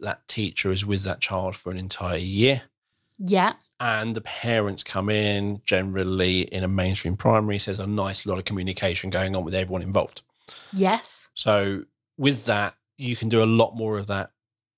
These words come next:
Speaker 1: collabora-, collaborative. You can,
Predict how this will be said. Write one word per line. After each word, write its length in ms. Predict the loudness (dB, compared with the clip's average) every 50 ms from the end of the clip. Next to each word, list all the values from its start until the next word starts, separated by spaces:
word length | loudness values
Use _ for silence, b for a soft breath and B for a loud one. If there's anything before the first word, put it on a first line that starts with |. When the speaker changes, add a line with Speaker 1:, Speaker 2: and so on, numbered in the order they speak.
| _ _
Speaker 1:
collabora-, 600 | -10 -6 -4 -4 -4 -4 -4 -6 -6 -6 -8 -8 -8
collaborative. 1080 | -6 -6 -4 -4 -6 -6 -6 -4 -2 0 2 2 2 4 4 4 4 2 0 -2 -8
You 380 | -10 -6 -4 -4 -4 -4 -4
can, 480 | -6 -2 0 0 0 2 0 -2 -4